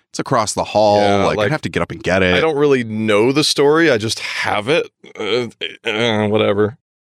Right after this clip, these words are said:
Speaker 2: Uh, they plead with him to go get it or send for it through the post.
Speaker 1: Sure.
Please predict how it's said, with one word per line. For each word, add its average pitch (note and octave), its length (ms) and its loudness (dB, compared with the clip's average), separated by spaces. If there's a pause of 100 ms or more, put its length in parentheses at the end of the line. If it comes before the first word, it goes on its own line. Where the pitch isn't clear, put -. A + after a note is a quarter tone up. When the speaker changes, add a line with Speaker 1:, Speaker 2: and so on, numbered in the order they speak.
(320)
Speaker 2:
Uh, A#2+ 180 0
they C3 140 2
plead A3 360 -2
with D#3 160 0
him G#2+ 200 0
to G#2+ 60 -2
go B2+ 160 2
get C3+ 220 0
it - 360 -10 (440)
or C#3+ 140 2
send D#3 420 0
for F#2+ 240 0
it G2 60 -6
through B2 160 -6
the A2+ 80 0
post. - 520 -4
Speaker 1:
Sure. F#2 300 0